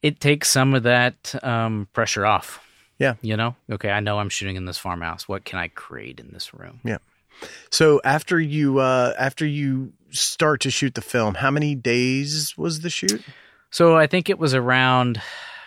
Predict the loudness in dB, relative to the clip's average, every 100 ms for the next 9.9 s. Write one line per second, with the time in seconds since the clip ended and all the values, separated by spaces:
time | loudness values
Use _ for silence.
0 | -20 -20 -20 -20 _ _ _ _ _ _
1 | _ _ -4 -2 -2 -2 -2 -2 -2 -4
2 | -6 -8 -6 -4 -2 -2 -4 -6 -10 -8
3 | -4 -4 -4 -8 -12 -10 -4 -4 -6 -6
4 | -6 -4 -6 -6 -6 -4 -4 -2 -2 -2
5 | -6 -10 -10 -12 _ _ -20 -20 -20 _
6 | _ _ -6 0 2 4 2 0 -2 -4
7 | -8 _ -4 0 4 4 2 -2 0 0
8 | 0 2 2 2 0 -2 -2 -4 -4 -2
9 | 0 2 2 0 0 -2 -2 -6 -8